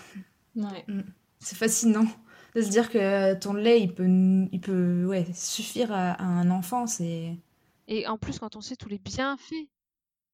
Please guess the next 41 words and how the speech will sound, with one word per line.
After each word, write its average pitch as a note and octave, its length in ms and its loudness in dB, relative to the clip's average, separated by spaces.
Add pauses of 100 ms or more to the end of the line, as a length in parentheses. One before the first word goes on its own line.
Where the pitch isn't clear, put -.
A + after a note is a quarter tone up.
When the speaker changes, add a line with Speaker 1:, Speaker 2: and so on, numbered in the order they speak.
(360)
Speaker 3:
tous - 140 -12
les A#3 80 -2
Speaker 2:
C'est G3+ 60 0
clair. A#3 200 -2
Speaker 3:
bienfaits C#4 380 -2 (260)
du A3+ 100 -20 (140)
lait, C#4+ 240 -4 (460)
que B3+ 120 -2
ce B3 180 -8
soit, C4+ 440 -2
ben, G#3+ 440 -4 (280)
au A3+ 140 -10
niveau A3 320 -8 (100)
nutritif, A3+ 640 -10
forcément, C4 600 -10 (280)
que B3 120 -6
ce A#3+ 160 -10
soit C4 240 -4
pour A3+ 240 -6
l'aider A#3 280 -4
à A#3+ 120 -2
combattre A3 480 -8
les G#3+ 100 -4
maladies, B3 460 -4
que - 60 -16
ce A#3+ 100 -14
soit A#3 240 -2
avec A3 260 -4
les A#3 60 -6
facteurs A3+ 340 -8
de A3 80 -10
croissance A3+ 400 -8
qu'on - 140 -20
peut G#3 160 -10
y G#3 60 -6
retrouver, A#3 440 -8
même A3+ 240 -6
quand G#3+ 220 -10
on G#3+ 80 -16
nous A3 120 -14
dit : « A3 200 -6